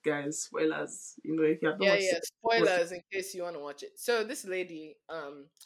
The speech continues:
Speaker 2: Risa Tisa, um, shout out her. She's God's strongest soldier.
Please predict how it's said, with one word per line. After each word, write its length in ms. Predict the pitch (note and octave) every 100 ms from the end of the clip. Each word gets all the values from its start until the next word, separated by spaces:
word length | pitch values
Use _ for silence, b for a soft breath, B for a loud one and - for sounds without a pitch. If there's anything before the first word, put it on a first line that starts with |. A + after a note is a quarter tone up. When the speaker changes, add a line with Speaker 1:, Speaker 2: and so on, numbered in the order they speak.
| b b b
Speaker 2:
Risa 280 | E3+ F3 E3+
Tisa, 640 | D#3+ - C#3 - A#2 E3 C4+ _ _ _ _ _
um, 240 | D3+ D3 C#3+
shout 180 | F#3+
out 140 | F3+ D3
her. 300 | C#3 C#3+ C3+
She's 320 | E3 - C#3+ C#3
God's 280 | D#3+ D3
strongest 400 | - C#3 C#3 C#3+ -
soldier. 360 | B2+ B2+ C3